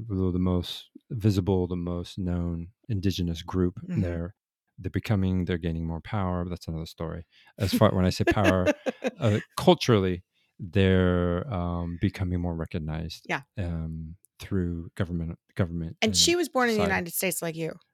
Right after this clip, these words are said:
Speaker 1: Okay, so my ex-wife was born in the United States, but she spent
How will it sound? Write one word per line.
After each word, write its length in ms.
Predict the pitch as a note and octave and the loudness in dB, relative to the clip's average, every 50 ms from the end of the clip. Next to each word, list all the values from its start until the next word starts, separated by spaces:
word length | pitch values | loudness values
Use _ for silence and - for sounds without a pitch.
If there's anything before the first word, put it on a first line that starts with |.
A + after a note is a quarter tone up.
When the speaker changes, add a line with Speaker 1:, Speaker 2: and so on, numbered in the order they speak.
| _ _ - C3+ | _ _ 0 0
Speaker 1:
Okay, 240 | A#2+ - G#2+ E2 | 2 2 2 -2
so 160 | D2+ - - G#2 | -2 -2 0 0
my 200 | G2 F#2 F2+ F#2 | 2 2 2 2
ex-wife 500 | G2+ - - - G#2+ G#2 G#2 F#2+ - - | 2 0 0 0 2 2 2 0 -2 -2
was 460 | G#2 G2 F#2+ F#2 F#2 F2+ F2+ E2+ F2+ - - _ - | 0 2 2 4 2 2 0 -2 -6 -14 -18 _ -6
born 220 | - F#2 F#2 F#2 F#2 | -4 -2 0 2 2
in 60 | F#2+ | 2
the 40 | G2 | 2
United 200 | G2 F#2 F#2 F2+ | 2 2 2 0
States, 300 | - - G2+ F#2 F2+ - | 0 0 0 0 -2 -2
but 220 | - - F2 - - | -4 -4 -2 -2 -2
she 260 | - - - F#2+ F2+ | -4 -2 -2 -2 -4
spent 380 | - - - - F#2 F2+ F2+ | -4 -6 -4 -2 -2 -2 -2